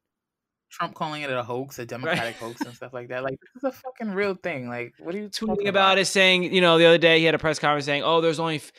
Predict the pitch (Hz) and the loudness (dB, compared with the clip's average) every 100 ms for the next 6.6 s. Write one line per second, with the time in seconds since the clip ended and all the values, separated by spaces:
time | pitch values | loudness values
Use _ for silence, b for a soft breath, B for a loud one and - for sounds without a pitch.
0 | b - 170 170 170 151 160 156 - 156 | b -6 -6 -6 -10 -6 -2 -2 -2 -4
1 | 139 139 - 165 156 - 160 - 151 147 | -4 -6 -4 -4 -4 -6 -10 -10 -10 -6
2 | 156 156 - 151 - 151 147 135 139 139 | -6 -4 -2 -4 0 2 2 2 0 0
3 | 135 - 147 131 135 131 165 180 160 151 | 0 0 0 0 0 0 0 0 0 0
4 | 151 143 - 165 135 127 135 160 185 175 | 0 -2 -6 -2 0 0 0 -2 -4 -6
5 | - 202 277 - 294 247 254 190 - 202 | -8 -4 -4 0 -2 0 -2 -2 -4 0
6 | 202 220 202 175 190 | 4 6 4 4 2